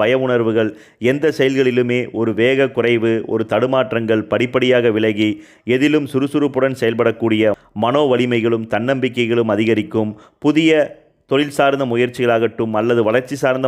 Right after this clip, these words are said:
முயற்சிகளாகட்டும் நிறைவான நற்பலன்கள் பெறக்கூடிய வாய்ப்புகளும் பாக்கியதைகளும் உண்டாகும். குறிப்பாக பெரிய மனிதனுடைய தொடர்பும் ஆலோசனைகளும் உங்களுக்கு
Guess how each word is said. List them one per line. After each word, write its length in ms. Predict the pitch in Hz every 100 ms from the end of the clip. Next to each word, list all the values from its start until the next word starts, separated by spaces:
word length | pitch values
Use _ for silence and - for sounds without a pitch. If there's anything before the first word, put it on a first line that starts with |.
| 113
முயற்சிகளாகட்டும் 800 | 113 117 113 110 107 107 107 110 - _ 113
நிறைவான 420 | 120 139 143 143 117
நற்பலன்கள் 520 | 107 127 127 117 104
பெறக்கூடிய 380 | 104 117 123 113 104
வாய்ப்புகளும் 520 | 107 107 110 110 98 - 95
பாக்கியதைகளும் 600 | 117 120 113 113 113 101
உண்டாகும். 480 | 104 113 104 104 104 - - -
குறிப்பாக 540 | 127 131 135 135 127 113 120
பெரிய 180 | 120 147 139
மனிதனுடைய 400 | 127 123 117 113 110
தொடர்பும் 480 | 113 120 110 113 - 98 110
ஆலோசனைகளும் 720 | 131 127 123 113 110 110 101
உங்களுக்கு 460 | 117 117 113 110 110